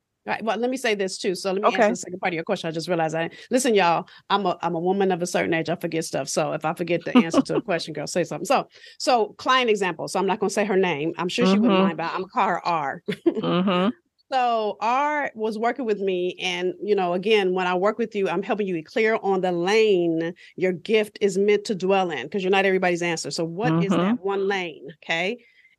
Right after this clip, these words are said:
Speaker 1: And then once we get clear on that one lane, we create methodology. So she got a call from her local chamber.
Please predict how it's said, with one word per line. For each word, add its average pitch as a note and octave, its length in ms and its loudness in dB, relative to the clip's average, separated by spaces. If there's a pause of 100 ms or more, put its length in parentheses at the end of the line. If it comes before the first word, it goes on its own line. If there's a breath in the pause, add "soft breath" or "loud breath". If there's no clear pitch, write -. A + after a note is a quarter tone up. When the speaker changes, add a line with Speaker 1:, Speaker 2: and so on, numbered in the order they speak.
Speaker 1:
And A#3+ 140 2
then A#3+ 140 4
once E4 160 2
we D4+ 60 2
get B3+ 140 -4
clear C#4+ 160 2
on D4 60 0
that G#3 140 2
one G3+ 160 4
lane, F#3 220 2
we A3 80 -4
create F#3 260 0
methodology. G3 640 -4 (340 soft breath)
So B3+ 240 0
she C4+ 140 -2
got E4+ 140 4
a B3 60 -2
call C#4+ 400 0
from - 280 -2
her G#3+ 180 0
local A3 460 0
chamber. G3+ 540 -6